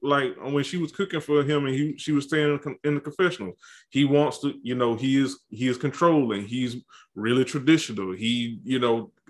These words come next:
still, he's invested in all that old ass, you know, traditional patriarchal bullshit, and he wants her to have another kid so he can slow her down and so she can be more of a stay-at-home wife that he wants. But my question to that is, sir,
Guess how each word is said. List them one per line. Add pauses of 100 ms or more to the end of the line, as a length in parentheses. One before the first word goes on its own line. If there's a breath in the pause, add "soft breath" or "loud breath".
(120)
still, (180)
he's
invested
in
all
that (100)
old
ass,
you
know,
traditional
patriarchal
bullshit, (420 soft breath)
and
he
wants
her
to
have
another
kid
so
he
can (320)
slow
her
down
and
so
she
can
be
more
of
a
stay-at-home
wife
that
he
wants.
But
my
question
to
that
is,
sir,